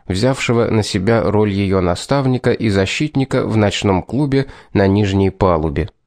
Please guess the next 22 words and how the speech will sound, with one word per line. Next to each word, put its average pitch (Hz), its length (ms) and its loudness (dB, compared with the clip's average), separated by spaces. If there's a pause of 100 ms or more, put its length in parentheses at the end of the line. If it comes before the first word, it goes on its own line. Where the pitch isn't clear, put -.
(340)
Вспомнилась 139 680 0
его 113 220 2
бойкая 104 560 2
речь 113 340 -2
и 104 40 0
приторная 95 680 2
улыбка, 95 640 -2 (420)
и - 120 2
многозначительный 165 960 0
разговор, 143 680 0 (260)
который 151 440 0
он 135 240 0
завёл 113 360 2
в - 140 -12
предутренние 107 680 2
часы, 131 520 -2 (460)
уже 113 220 2
на 180 160 2
верхней 160 420 0
палубе 156 520 0
острова 117 580 0
Кипр, - 560 -4